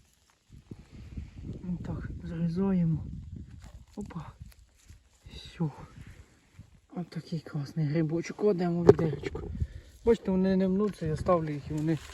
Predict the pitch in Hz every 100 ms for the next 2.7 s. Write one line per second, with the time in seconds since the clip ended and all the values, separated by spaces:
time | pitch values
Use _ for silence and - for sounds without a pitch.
0 | - - - - - - 175 - - -
1 | 165 - - - - - - - - -
2 | - - - - 160 160